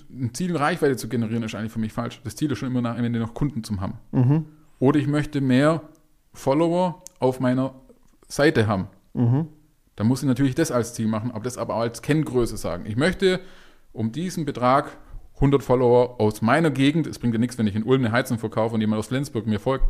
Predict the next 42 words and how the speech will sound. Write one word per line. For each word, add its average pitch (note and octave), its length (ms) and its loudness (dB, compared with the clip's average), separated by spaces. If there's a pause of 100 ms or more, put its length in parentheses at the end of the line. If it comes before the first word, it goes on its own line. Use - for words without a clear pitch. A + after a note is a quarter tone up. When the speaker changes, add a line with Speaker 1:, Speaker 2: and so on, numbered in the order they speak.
(240)
Speaker 1:
Das C3 120 4
Speaker 2:
Mhm. C#3+ 120 4
Speaker 1:
bringt A#2+ 220 -4
natürlich - 380 -12
nichts. - 160 -10
Speaker 2:
Mhm. B2+ 260 4 (180)
Mhm. A2+ 260 0 (180)
Speaker 1:
Das C3+ 200 -4
ist C#3 120 -4
im C3+ 80 -4
Ende B2+ 220 -2
aber A#2 260 -4
wichtig, - 260 -10
das A#2 180 -6
ist - 180 -10
Push - 220 0
und A2 160 -4
immer F3+ 160 0
ein D#3 100 0
Ziel C3+ 260 -2
zu G#2+ 200 -2
haben. G2 180 -8 (200)
Speaker 2:
Mhm. G#2+ 320 -2
Speaker 1:
Oder D3+ 180 4
ich - 80 -2
möchte E3+ 180 -4
ein - 20 -4
unbekanntes C#3+ 520 0
Produkt D3+ 300 -4
bewerben, G2 400 -4 (220)
Speaker 2:
Mhm. A2+ 180 2
Speaker 1:
was C3 140 4
die C3+ 80 -2
Leute A#2+ 200 2
nicht A#2+ 180 -2
kennen, F3 220 0
aber A2+ 180 -2
vielleicht - 240 -8
doch G2+ 80 -8
ganz A2+ 180 -4
spannend A#2+ 340 2
ist. - 180 -16